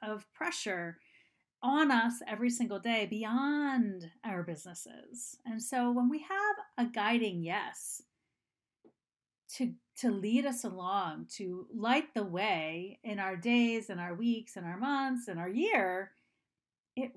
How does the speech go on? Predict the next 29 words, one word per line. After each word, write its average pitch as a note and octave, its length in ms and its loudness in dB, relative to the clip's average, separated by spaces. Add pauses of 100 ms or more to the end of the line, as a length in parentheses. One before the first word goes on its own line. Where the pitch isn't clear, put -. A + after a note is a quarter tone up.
really C#4+ 640 0
is A3 240 -4
such - 480 -4
a A#3 80 0
beautiful G3+ 560 -4
antidote F3 640 -10 (280)
to A#3+ 280 -2 (120)
everything G#3+ 680 -6
else F#3 340 -10
that's - 220 -10
hard, G3 600 2
that's - 220 -12 (160)
heavy, F3+ 560 -2
that's E3+ 180 -12
a G3 40 -12
struggle. F3 680 -8 (600)
And A3 100 -4
so A#3+ 540 4
I B3 60 -2
really E4 260 4
want D#4+ 180 2
you C#4 60 -2
to C4 80 0
think B3+ 240 2
about A3+ 220 2
what A3+ 120 -4
your G#3+ 120 -4
yes G3 320 -4
is F#3 420 -4